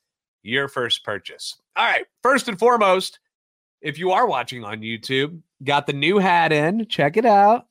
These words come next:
Check it out. New batting practice hat. I love it. I love it. I think it's fantastic. I highly encourage you to get one for yourself. Uh, also want to apologize for this coming out so late tonight.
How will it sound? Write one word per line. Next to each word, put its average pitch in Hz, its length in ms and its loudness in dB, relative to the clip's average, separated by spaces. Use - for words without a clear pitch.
Check 185 320 -2
it 240 140 4
out. 247 640 6
New 156 140 -12
batting 156 260 -6
practice 156 320 -8
hat. 156 240 -4
I 151 60 -4
love 165 320 0
it. 214 160 -6
I 143 140 -6
love 156 320 -8
it. 208 180 -14
I 123 120 -14
think 131 180 -14
it's 135 120 -20
fantastic. 147 680 -8
I 117 300 -8
highly 143 400 -12
encourage 135 380 -12
you 147 160 -6
to - 80 -14
get 170 220 -4
one 151 160 -10
for 139 180 -8
yourself. 175 720 -8
Uh, 127 320 -2
also 170 300 -2
want 156 80 -6
to 139 60 -6
apologize 139 580 -8
for 143 100 -14
this 127 160 -14
coming 143 300 -16
out 135 180 -10
so 151 160 -4
late 143 340 -10
tonight. 160 380 -4